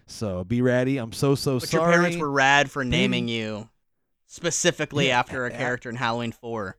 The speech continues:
Speaker 1: After a character from Halloween four. That, that's the way that I believe it, and I'll believe that forever, uh, until I'm dead in the ground.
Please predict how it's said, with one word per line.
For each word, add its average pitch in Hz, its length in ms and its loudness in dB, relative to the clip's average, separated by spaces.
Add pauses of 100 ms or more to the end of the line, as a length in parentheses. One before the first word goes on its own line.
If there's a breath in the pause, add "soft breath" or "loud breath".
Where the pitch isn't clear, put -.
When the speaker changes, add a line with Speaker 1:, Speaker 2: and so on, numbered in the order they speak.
(140)
Speaker 1:
After 151 340 0
a 160 60 -2
character 156 300 -4
from 151 140 -8
Halloween 139 320 -4
four. 151 220 -4
That, 123 160 -4
that's 143 220 -2
the 160 100 -2
way 147 140 6
that 139 140 4
I 139 160 2
believe 160 560 0
it, 185 100 0
and 131 100 -4
I'll 120 120 2
believe 120 320 0
that 123 240 0
forever, 139 580 -2 (160)
uh, 98 320 -4
until 113 240 -4
I'm 110 120 -4
dead 117 180 0
in 113 60 -10
the 117 60 -6
ground. 131 440 -6